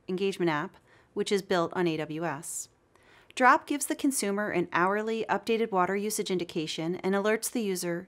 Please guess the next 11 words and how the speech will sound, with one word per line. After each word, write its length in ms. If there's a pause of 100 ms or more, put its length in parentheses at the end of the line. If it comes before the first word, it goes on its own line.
to 140
usage 520
over 300
the 120
allowable 540
self-set 800 (140)
daily 320
limit 340 (920)
and 240
or 320
any 360